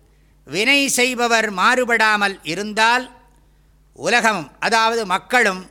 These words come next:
மாறுபடாமல் இருப்பார்கள். செயல் புரிபவர் மாறாமல் முறையாக செயல் புரிந்தால்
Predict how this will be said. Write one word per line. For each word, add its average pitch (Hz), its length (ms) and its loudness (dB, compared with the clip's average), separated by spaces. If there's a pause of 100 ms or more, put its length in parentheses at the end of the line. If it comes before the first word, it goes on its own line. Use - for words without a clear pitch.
மாறுபடாமல் 202 800 0 (180)
இருப்பார்கள். 175 720 -2 (960)
செயல் 254 480 0
புரிபவர் 240 680 0 (340)
மாறாமல் 247 960 0 (380)
முறையாக 254 520 2
செயல் 233 360 -2
புரிந்தால் 185 760 -2